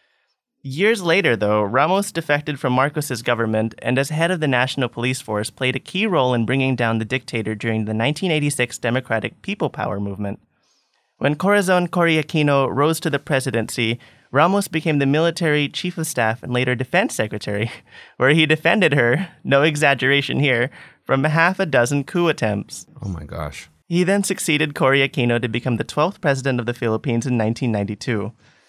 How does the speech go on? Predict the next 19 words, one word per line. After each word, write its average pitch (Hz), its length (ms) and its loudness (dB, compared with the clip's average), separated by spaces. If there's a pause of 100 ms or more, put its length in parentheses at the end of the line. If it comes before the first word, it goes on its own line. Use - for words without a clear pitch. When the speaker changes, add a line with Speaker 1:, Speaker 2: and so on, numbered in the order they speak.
(440)
Speaker 1:
As 226 160 2
president, 117 600 0 (100)
he 156 200 0
presided 147 460 0
over 131 240 2
robust 113 480 0
economic 156 460 0
growth, 110 360 0 (220)
exceptional 151 680 0
political 123 420 0
stability, 110 640 0 (120)
and 127 160 2
reconciliations 127 880 0
with 110 120 -6
communist 156 480 0
insurgents 131 540 -2
and 110 220 -2
Muslim 117 260 0
separatists. 151 800 -6